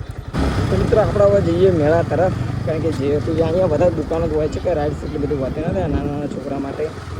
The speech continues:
એ બધું હોય છે. તો જઈએ આપણે હવે મેળા તરફ.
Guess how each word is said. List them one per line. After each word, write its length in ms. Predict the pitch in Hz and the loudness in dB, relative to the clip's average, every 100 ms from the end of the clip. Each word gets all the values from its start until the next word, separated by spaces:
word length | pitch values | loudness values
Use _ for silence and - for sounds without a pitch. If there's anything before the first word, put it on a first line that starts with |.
| - - | -8 -6
એ 40 | 147 | -4
બધું 180 | 139 139 | -4 -2
હોય 160 | 175 | -2
છે. 140 | 139 135 - - - - - - - - - - 427 508 523 - - - - - - - - - - | -2 -4 -4 -6 -6 -6 -8 -12 -12 -14 -16 -18 -12 -10 -8 -10 -14 -14 -14 -12 -10 -8 -6 -4 0
તો 60 | 139 | 2
જઈએ 160 | 151 | 4
આપણે 200 | 160 156 156 | 4 4 2
હવે 80 | 147 | 2
મેળા 180 | 135 135 | 0 0
તરફ. 280 | 131 135 202 | -2 -2 -4